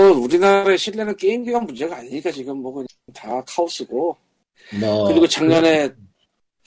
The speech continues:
Speaker 2: 그렇게
Speaker 1: 그
Speaker 2: 따지면은 진작에 망한 상황이기 때문에 <laughs> 그렇게 하면 안 될 것 같고요. 뭐 하나라도 건져보자는 생각으로 접근해봐야죠.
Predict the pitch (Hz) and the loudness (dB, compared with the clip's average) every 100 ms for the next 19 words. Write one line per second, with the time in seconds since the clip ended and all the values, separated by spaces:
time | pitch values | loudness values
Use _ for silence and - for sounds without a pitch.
0 | - - 127 147 151 147 - 135 120 117 | -20 -4 0 2 4 4 2 2 0 -2
1 | 113 101 87 110 113 127 120 90 101 104 | -2 -4 -6 -4 0 0 0 -2 -4 -2
2 | 95 90 - 107 107 92 - 147 - - | -4 -8 -10 -8 -6 -8 -4 -2 -2 -6
3 | - 131 135 117 127 85 87 - 85 - | -4 -4 -4 -6 -6 -8 -10 -12 -18 -14
4 | 87 87 - - 90 - - - 160 147 | -14 -14 -14 -14 -14 -14 -14 -6 -2 0
5 | 131 120 104 131 104 104 101 117 107 98 | -2 -4 0 0 0 -2 -4 -4 -4 -4
6 | 95 87 - - 107 101 85 - - | -6 -12 -16 -10 -8 -8 -10 -10 -10